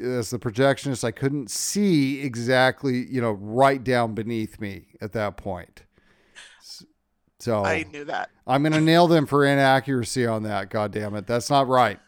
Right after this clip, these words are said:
Speaker 1: That's not right.
Speaker 2: <laughs>
Speaker 1: That's not right.
Speaker 2: I love the fact that it was a big ass movie theater. I think the last movie I saw in a theater where it sat hundreds, as opposed to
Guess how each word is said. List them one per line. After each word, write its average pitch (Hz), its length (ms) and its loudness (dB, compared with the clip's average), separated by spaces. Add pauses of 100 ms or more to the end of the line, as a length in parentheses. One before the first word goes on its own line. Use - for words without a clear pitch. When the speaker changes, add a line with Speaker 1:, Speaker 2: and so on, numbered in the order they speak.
(160)
Speaker 1:
That's 113 180 -10
not 120 120 -2
right. 104 340 -4
Speaker 2:
<laughs> - 20 -20 (1120)
Speaker 1:
That's 92 200 -16
not 92 120 -12
right. - 200 -18
Speaker 2:
I 233 40 -6
love 247 240 -4
the 262 80 -10
fact 196 300 -2
that 196 120 -6
it 180 60 -6
was 175 160 -14
a 175 60 -16 (120)
big 165 480 -8
ass 156 400 -2
movie 151 240 -18
theater. 147 420 -12 (460)
I 190 60 0
think 285 260 -8
the 233 100 -2
last 175 800 -2
movie 165 400 -10
I 160 120 -2
saw 147 480 -4
in 151 180 -10
a 143 80 -16
theater 151 460 -8
where 143 420 -8
it - 180 -6
sat - 560 -4
hundreds, 175 800 -10 (320)
as 160 180 -4
opposed 160 420 -10
to 143 340 -8